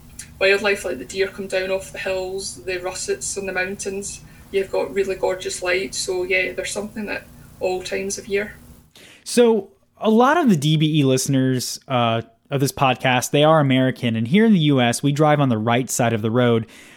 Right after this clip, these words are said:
Speaker 2: But over in Scotland, people actually drive on the left-hand side of the road. In addition to that, I know that when you get into some of the more, like, rural areas, it's common to be driving on, like, narrow one-lane roads where passing can be a little bit tricky,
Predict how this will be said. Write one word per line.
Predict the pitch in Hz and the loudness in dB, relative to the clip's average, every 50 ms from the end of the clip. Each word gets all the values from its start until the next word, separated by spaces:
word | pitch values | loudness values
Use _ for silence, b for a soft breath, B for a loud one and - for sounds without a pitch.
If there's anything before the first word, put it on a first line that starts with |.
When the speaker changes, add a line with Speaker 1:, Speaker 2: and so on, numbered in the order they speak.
| B B | B B
Speaker 2:
But | - 160 | 4 6
over | 185 240 262 311 | 6 6 6 4
in | 320 254 | 4 2
Scotland, | - - - 180 190 226 190 165 139 127 127 127 113 - | 2 4 4 4 4 4 4 4 2 2 2 2 0 0
people | - 202 190 185 | 0 2 4 4
actually | 170 160 143 - 160 | 4 2 2 2 2
drive | 143 139 131 127 127 120 127 | 4 4 4 4 4 2 0
on | 127 123 | 0 -2
the | 123 123 | -2 0
left-hand | 151 220 302 320 - - 180 147 127 120 | 2 2 2 0 0 2 2 2 4 2
side | - - 123 117 117 | 2 2 2 2 2
of | 107 | 0
the | 107 | 0
road. | 110 107 101 101 98 98 - _ B B B B B B B B - | -2 -2 -4 -4 -8 -10 -14 _ B B B B B B B B -2
In | 143 | 2
addition | 151 147 147 226 262 - 302 277 | 2 4 4 4 2 4 4 4
to | 202 131 | 4 4
that, | 123 123 120 117 117 127 - | 4 4 4 4 2 2 0
I | - 131 | 2 2
know | 139 139 143 147 151 | 4 4 6 4 4
that | 139 139 135 131 131 - - _ - | 4 4 2 2 0 -4 -10 _ -6
when | 165 139 143 | -2 0 2
you | 151 | 4
get | 170 247 269 - | 4 4 4 2
into | 247 214 - 208 | 2 2 0 0
some | - - 190 175 165 170 - - | 0 2 2 2 2 2 0 -2
of | 160 143 131 | -2 -2 0
the | 135 | 2
more, | 135 135 139 135 123 113 131 - | 2 2 2 2 0 -2 -4 -6
like, | 139 120 107 | -6 -6 -6
rural | 110 107 110 123 151 190 214 208 208 | -4 -2 2 4 6 6 6 6 6
areas, | 196 190 196 196 196 202 196 196 180 156 | 6 6 6 6 6 6 6 4 4 2
it's | 127 - | -2 -4
common | - - - 175 185 190 190 | -6 -4 0 2 4 6 6
to | 180 | 4
be | 165 160 | 4 2
driving | 143 - 135 127 127 127 131 131 131 127 - b b b b b b | 0 2 2 4 4 4 4 2 2 0 -2 b b b b b b
on, | b 131 123 | b 0 0
like, | 117 113 - | 0 0 0
narrow | 127 123 127 135 143 151 151 151 147 147 147 147 | 0 2 4 4 4 6 6 6 6 6 6 4
one-lane | 143 127 117 120 135 139 139 135 135 135 135 | 4 4 4 4 4 4 4 4 4 4 2
roads | 127 127 127 127 127 131 131 127 120 - - - _ - | 2 2 4 4 4 4 4 2 0 -4 -12 -14 _ -8
where | 135 123 127 120 120 120 120 | -4 -2 0 2 2 2 0
passing | 117 - - - 165 170 175 - - 170 156 | -2 -2 -4 -2 0 0 0 0 0 0 0
can | - 147 | 0 0
be | 127 131 | 2 2
a | 127 120 | 2 2
little | 123 127 | 2 2
bit | 123 123 135 - | 2 0 -2 0
tricky, | - - 180 175 - 135 127 120 | 2 2 2 4 4 2 2 0